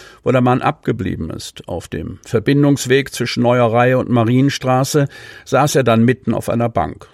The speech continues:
Dort habe ich ihn dann direkt angesprochen. Wie sich später herausstellte, war der Unbekannte vermutlich durch eine alte Seitentür in das Haus eingebrochen.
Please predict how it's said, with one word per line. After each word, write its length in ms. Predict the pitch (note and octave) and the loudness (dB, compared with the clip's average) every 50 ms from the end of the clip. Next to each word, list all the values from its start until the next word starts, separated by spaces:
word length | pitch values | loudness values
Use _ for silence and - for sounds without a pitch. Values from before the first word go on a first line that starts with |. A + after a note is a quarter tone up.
| _ | _
Dort 280 | - B2 B2 B2+ - - | 0 0 0 0 2 0
habe 200 | C#3 B2+ A2+ B2 | 0 0 0 0
ich 120 | A#2+ - | -2 -2
ihn 320 | B2 B2 A#2 A2+ G#2+ G2 - | 0 0 2 2 0 -2 -2
dann 300 | - A2 G#2+ G#2 G#2 G#2 | -2 -2 -2 -2 -4 -2
direkt 340 | A2+ A2+ - A#2 A2 - - | -2 0 0 0 -2 -2 -2
angesprochen. 800 | A#2 C3 D3 C#3+ C3 A#2 - - - E2 E2+ - D#2+ C#2 - - _ _ _ _ _ _ _ _ - | 2 2 4 4 2 0 -2 -4 -4 -4 -4 -4 -8 -14 -16 -20 _ _ _ _ _ _ _ _ -8
Wie 60 | A2 | -4
sich 140 | F#2+ G#2 A#2 | -2 -2 -2
später 360 | - - C3+ D#3 D#3 - G#2+ | 0 0 0 0 2 2 2
herausstellte, 720 | G2 F#2+ E2+ F#2+ G2 G#2 A2 - - A#2+ A#2 B2+ B2 - C#3+ | 2 2 2 2 2 2 2 0 2 2 2 2 2 0 0
war 140 | B2+ B2 A#2+ | 2 2 2
der 160 | A#2 A#2 - | 2 2 2
Unbekannte 580 | C#3 C3+ A#2+ G#2 G2 - - G#2 G2 G#2+ - A2 | 2 2 2 0 -2 -2 -2 -2 -2 -2 -4 -4
vermutlich 840 | - - A2+ A2+ A2+ A2 G2+ - A2 A2 A#2 D3+ - - - - - | -2 0 2 2 2 2 0 0 0 0 0 -2 -4 -8 -16 -6 -2
durch 220 | - A#2+ A2+ - - | -2 0 0 2 2
eine 320 | A#2 A#2+ A2+ G#2+ A2 A2 - _ | 2 2 2 0 -2 -6 -6 _
alte 340 | - B2+ B2 A#2+ - - A#2+ | 0 2 2 2 0 -2 -4
Seitentür 840 | G#2 F#2+ A2+ G2 G#2+ A2 - - - A#2+ - - C3+ C#3+ D3+ D3 C3 | 0 0 2 2 2 0 0 -2 -4 -4 -2 0 0 0 0 0 -2
in 80 | B2 A#2 | -4 -6
das 220 | - A#2 - - | -6 -6 -2 0
Haus 260 | C3 B2 G#2 F2 - | 2 2 2 0 -2
eingebrochen. 800 | - F2+ F#2 F#2 F2 F2 F2 - F#2+ F#2 - - D#2+ D2+ F2 - | -6 -6 -6 -6 -6 -6 -4 -2 -2 -2 -2 -4 -8 -8 -10 -14